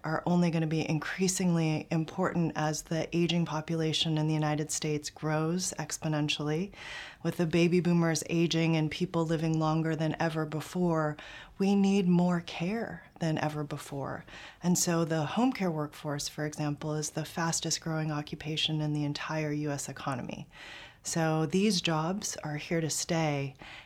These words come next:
It's a huge opportunity to make them good jobs for the future,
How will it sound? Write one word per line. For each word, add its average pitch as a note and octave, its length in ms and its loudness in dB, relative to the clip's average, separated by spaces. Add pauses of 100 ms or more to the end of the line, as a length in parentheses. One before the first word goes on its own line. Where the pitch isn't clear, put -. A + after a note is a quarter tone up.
It's F3 160 -2
a F3 40 0
huge A3+ 460 2
opportunity F3 800 2
to C#3+ 180 -4
make D#3 360 0
them D3+ 240 0
good F3 240 0
jobs - 720 -2
for D#3 320 -4
the D3+ 100 -4
future, - 540 -4